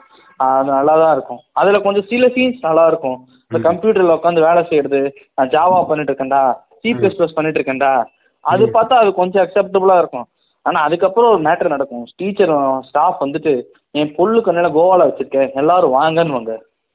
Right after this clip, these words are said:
Speaker 2: ஆ.
Speaker 1: எந்த ஊர்ல அந்த டைம்ல கோவால college போ-, பா-, க-, கல்யாணத்தை வச்சு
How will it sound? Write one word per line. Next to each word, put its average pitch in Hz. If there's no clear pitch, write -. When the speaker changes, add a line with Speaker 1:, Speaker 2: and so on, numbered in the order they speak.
Speaker 2:
ஆ. 123
Speaker 1:
எந்த 214
ஊர்ல 214
அந்த 170
டைம்ல 170
கோவால 160
college 156
போ-, 131
பா-, 131
க-, 135
கல்யாணத்தை 170
வச்சு 131